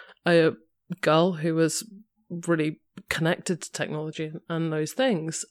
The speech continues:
Um, it gave me that space to learn about how to f-, how to find people, how to make friends,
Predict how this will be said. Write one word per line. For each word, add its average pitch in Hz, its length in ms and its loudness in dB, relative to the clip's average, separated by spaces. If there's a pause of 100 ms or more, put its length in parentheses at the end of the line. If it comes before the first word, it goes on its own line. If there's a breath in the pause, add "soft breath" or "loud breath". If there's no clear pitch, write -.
Um, 170 400 0 (300)
it 220 140 2
gave 180 180 4
me 196 120 4
that - 160 -2
space 277 300 0
to 170 100 -2
learn 196 200 2
about 170 220 0
how 170 140 -2
to 180 120 -2
f-, - 220 -8
how 196 160 0
to - 80 -6
find 214 240 0
people, 190 220 -6
how 160 80 0
to - 120 -8
make 165 140 -2
friends, 175 380 2